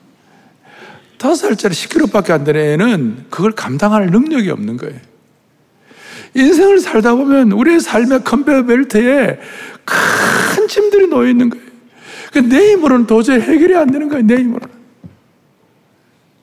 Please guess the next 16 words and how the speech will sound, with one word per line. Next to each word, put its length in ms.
근데 220
내, 300
우리가 400
제 280
연약한 380
어린아이 380
같은 240
우리가 420
그걸 320
감당하려고 640
하면 120
우리는 240
안 200
되는 140
거예요. 120
그런데 460